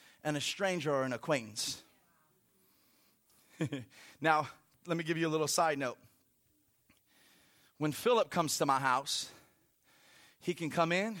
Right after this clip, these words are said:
he can take off his shoes, he can watch T V, he can go to my refrigerator, he can open it up, and he can pull out anything he wants in the refrigerator.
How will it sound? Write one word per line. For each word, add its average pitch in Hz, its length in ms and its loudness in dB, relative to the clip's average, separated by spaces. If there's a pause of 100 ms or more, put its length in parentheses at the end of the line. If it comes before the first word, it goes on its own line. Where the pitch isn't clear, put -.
he 151 100 -8
can 139 100 -10
take 143 240 -2
off 135 160 -2
his 113 80 -10
shoes, 175 520 -4 (1600)
he 143 140 -8
can 131 120 -6
watch 120 220 -2
T 123 160 -8
V, 160 380 -2 (160)
he 190 120 -8
can 175 100 -6
go 139 140 -4
to 139 100 -4
my 147 100 -4
refrigerator, 131 760 -8 (480)
he 139 80 -8
can 123 160 -4
open 135 260 -4
it 127 120 -2
up, 160 220 0 (420)
and 156 140 -2
he 151 60 -8
can 135 120 -6
pull 151 220 -6
out 120 140 -2
anything 175 320 -8
he 165 120 -4
wants 147 260 -6
in - 20 -12
the 135 60 -10
refrigerator. 110 580 -10